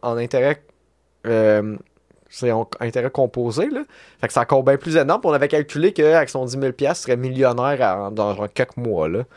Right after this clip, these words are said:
Puis on dit comme, « Ah ouais, tu crois à ça, toi ? » Puis ils disaient comme, « Ouais, ouais. » Puis là, recherche rapidement, le site, genre, il y a des photos des employés. Reverse image search. Tu cherches, c'est du stock footage, des images qu'ils ont achetées sur Internet.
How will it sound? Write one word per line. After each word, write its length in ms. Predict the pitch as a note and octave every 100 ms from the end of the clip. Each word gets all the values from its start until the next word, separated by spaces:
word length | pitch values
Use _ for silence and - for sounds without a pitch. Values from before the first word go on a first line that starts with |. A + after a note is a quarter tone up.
| - - -
Puis 0 |
on 60 | G#2+
dit 100 | A2
comme, « 100 | A#2+
Ah 60 | F3+
ouais, 80 | F#3
tu 100 | -
crois 260 | - D#3+
à 80 | D#3+
ça, 220 | - E3+ B2+
toi ? » 200 | A#2 G#2+ _ - _ _ _ -
Puis 120 | C3
ils 40 | B2+
disaient 140 | B2+
comme, « 140 | A#2+ C3+
Ouais, 160 | F3+
ouais. » 200 | D#3+ E3+ G#3+
Puis 100 | F3
là, 240 | F3+ C#3+ - _ _ _ -
recherche 440 | B2+ C#3 E3 E3
rapidement, 460 | D#3 C#3 C3+ C#3 E3
le 120 | D#3
site, 300 | - D#3 D#3
genre, 280 | C#3+ D3+ D3 - - -
il 60 |
y 20 | C3
a 20 |
des 120 | C3
photos 340 | D3+ C#3 D#3+
des 160 | D3 C#3
employés. 640 | C3+ C#3 C3 A#2+ B2+ G3+ - _ _ _ _ _ _ _ _ _ -
Reverse 480 | C3 D#3+ D#3 B2 -
image 300 | D3+ D3+ D3 -
search. 500 | D3+ D#3+ - - - _ _ _ _ _ _
Tu 100 | -
cherches, 320 | - D#3+ C#3+ -
c'est 160 | C#3+
du 60 | B2
stock 400 | - - D#3+ D3+
footage, 520 | C#3+ C3 C3+ D#3+ -
des 200 | C#3 B2
images 320 | C3+ C#3+ C3+
qu'ils 100 | C#3
ont 80 | B2
achetées 280 | A2 - C3+
sur 100 | B2+
Internet. 640 | A#2+ A#2+ A#2 A2+ C#3+ -